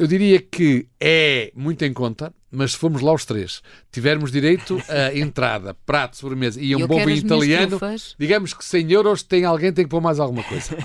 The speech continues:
Speaker 2: Ok,
Speaker 1: Para os
Speaker 2: pronto.
Speaker 1: três é preciso pôr mais alguma coisa, mas atenção, é bem posto.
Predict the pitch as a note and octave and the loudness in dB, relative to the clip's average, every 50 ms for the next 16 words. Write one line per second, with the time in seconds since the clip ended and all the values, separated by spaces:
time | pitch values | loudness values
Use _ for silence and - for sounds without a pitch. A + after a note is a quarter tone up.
0 | C3+ C3+ - - A2+ - - - - D#3 G3 G3 C#3 - A#2+ F#3 F3+ G3 G#3 G#3 | -12 -12 -14 -14 -14 -16 -10 -4 0 2 2 2 0 -2 0 2 4 4 4 4
1 | F3+ - - - - E3+ D#3+ D3 - - D#3 B2 - E3 D#3 D#3 D3+ C3 C#3 C#3+ | 2 -4 -8 -10 -8 -6 -6 -6 -6 -10 -12 -8 -6 -4 -2 -2 -2 0 -2 -2
2 | B2+ C3+ C3+ A#2+ - C3+ C#3+ D3 G#3+ G3+ F3+ F#3 F3 G#3 F#3 C#4 C4+ - - F3 | -2 -2 -4 -2 0 0 0 0 0 0 2 2 0 0 -2 -4 -4 -2 -2 -4
3 | E3+ - - C3+ B2+ G#2+ G#2 C#3 D#3 F3 - - D3 C3 - - - - | -4 -4 -6 -6 -6 -2 0 0 0 0 0 -2 -2 -2 -2 -6 -14 -20